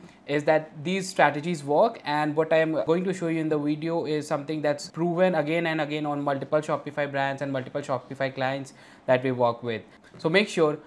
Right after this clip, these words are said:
you click on the subscribe button as well and click on the notification bell, because I create videos like this twice to thrice every week.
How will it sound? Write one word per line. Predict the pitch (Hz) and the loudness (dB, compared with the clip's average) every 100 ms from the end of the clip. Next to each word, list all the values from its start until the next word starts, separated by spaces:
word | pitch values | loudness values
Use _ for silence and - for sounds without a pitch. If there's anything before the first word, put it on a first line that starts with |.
| - - | -14 -2
you | 151 151 151 151 | 0 2 -2 -2
click | 165 160 | 0 2
on | 156 | 2
the | 156 | 2
subscribe | 156 143 - 147 160 | 0 0 4 6 6
button | 151 143 143 | 2 2 0
as | 139 127 | 0 -2
well | 135 151 151 | 0 0 -2
and | 135 135 131 | -4 -6 -4
click | 151 | 0
on | 151 | 0
the | 139 | 0
notification | 131 127 135 131 123 139 131 | -4 -6 -8 -8 -6 -6 -4
bell, | 127 | -4
because | 123 131 131 | -4 -2 -2
I | 127 131 | -2 -6
create | - 143 139 | -6 -6 -4
videos | 131 131 135 | -4 -4 -2
like | 131 131 | -2 -4
this | 131 127 - - | -4 -8 -10 -2
twice | 147 139 147 | 0 0 -2
to | 143 | -8
thrice | - 131 139 139 | 0 0 0 -2
every | 127 143 | -2 -4
week. | 135 151 | -4 -6